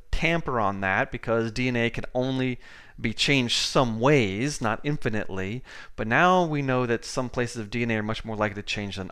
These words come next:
others. Well, what if one section of D N A was highly mutable and then mutated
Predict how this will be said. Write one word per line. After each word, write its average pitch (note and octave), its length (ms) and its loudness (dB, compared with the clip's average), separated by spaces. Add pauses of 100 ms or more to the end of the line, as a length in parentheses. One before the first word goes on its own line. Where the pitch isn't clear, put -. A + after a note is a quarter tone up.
others. D3+ 420 4
Well, A#2 200 -2 (320)
what C3 400 2
if D#3+ 260 2
one C#3+ 240 0
section C#3+ 380 -4
of A#2 80 -4
D B2+ 160 2
N C#3+ 80 4
A B2 80 2
was A2 140 -2
highly B2+ 280 4
mutable A#2 720 0 (240)
and B2 100 0
then A2 120 4
mutated A#2+ 580 2